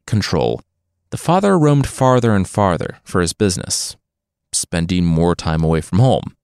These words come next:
Everyone was cruel to the daughters in his absence, but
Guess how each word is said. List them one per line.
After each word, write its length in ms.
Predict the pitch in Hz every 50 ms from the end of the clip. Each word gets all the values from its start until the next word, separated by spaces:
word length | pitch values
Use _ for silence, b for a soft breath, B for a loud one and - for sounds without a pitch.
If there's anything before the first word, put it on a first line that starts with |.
| _ _ _ _ _ _ _ _ _ - -
Everyone 600 | 147 135 135 117 90 78 64 50 50 50 - - _ _ - -
was 160 | 92 80 -
cruel 380 | - - - 110 101 95 87
to 100 | - -
the 80 | 82 69
daughters 480 | 73 107 104 95 80 - 64 65 - -
in 80 | 67
his 140 | 71 67 90
absence, 580 | 92 98 95 - - - - - - - - - _ _ _ _ _ _ _ _ _ _ _ _
but 160 | - - -